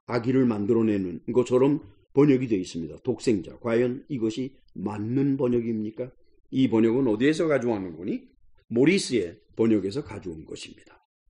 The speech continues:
그 다음에는 일 장 십팔 절에 독생한 하나님이라고 그랬는데 그 독생한 하나님이라고 하는 헬라어는 모노게네스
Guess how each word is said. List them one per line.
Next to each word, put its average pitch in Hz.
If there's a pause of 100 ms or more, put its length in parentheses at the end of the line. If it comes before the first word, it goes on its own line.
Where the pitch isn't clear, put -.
(460)
그 120
다음에는 170
일 143
장 151
십팔 127
절에 175
독생한 151
하나님이라고 107
그랬는데 80
그 185
독생한 147
하나님이라고 117
하는 147 (300)
헬라어는 139 (180)
모노게네스 127